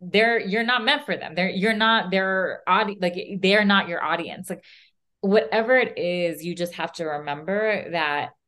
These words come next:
you can't internalize that, because then that's what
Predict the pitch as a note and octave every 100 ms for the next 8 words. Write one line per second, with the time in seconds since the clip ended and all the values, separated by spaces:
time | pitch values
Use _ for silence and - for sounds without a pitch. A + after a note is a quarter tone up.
0 | _ _ _ F3+ F3 - - G3 A3 G#3
1 | G3 F3 E3+ - F3+ F3+ E3+ C#3 C#2+ F2+
2 | - - - - F3+ F3+ D#3+ E3 E3 E3
3 | D#3+ F#3 F#3+ F#3 E3 D#3 D3+